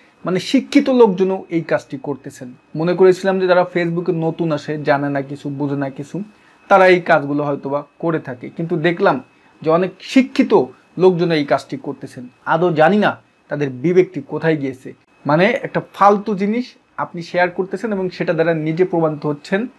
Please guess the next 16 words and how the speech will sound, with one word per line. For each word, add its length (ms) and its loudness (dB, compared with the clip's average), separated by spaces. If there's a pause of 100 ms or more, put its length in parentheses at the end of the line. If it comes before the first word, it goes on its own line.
(360)
যে 180 4
আপনি 340 2 (380)
একটা 340 -4 (280)
লোয়ার 420 4
ক্লাসের 380 -4
লোক। 180 -14 (580)
যাক, 260 -2 (360)
তা 80 6
আপনাদের 400 4
আমি 440 2
এই 140 2
ভিডিওটির 440 2
মাধ্যমে 460 -2
সতর্ক 540 -2
করতে 300 -2
এসেছি 440 -2